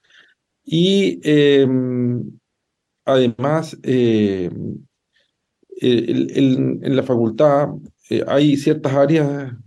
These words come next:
eh, que son, en general todas, pero,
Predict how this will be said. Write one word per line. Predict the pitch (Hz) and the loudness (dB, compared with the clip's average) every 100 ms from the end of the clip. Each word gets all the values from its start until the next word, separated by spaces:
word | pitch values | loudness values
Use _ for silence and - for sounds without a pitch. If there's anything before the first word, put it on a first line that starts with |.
| - - 147 151 _ _ _ _ _ | -20 -20 -18 -20 _ _ _ _ _
eh, | 120 110 - - - - | -4 -4 -4 -8 -12 -10
que | 120 | -4
son, | 143 139 127 110 131 - - - - | 0 0 0 -2 -6 -10 -14 -14 -6
en | 120 | -4
general | 123 131 143 | 0 0 0
todas, | 139 185 139 | 2 2 2
pero, | 127 131 123 117 104 | 2 2 4 2 -2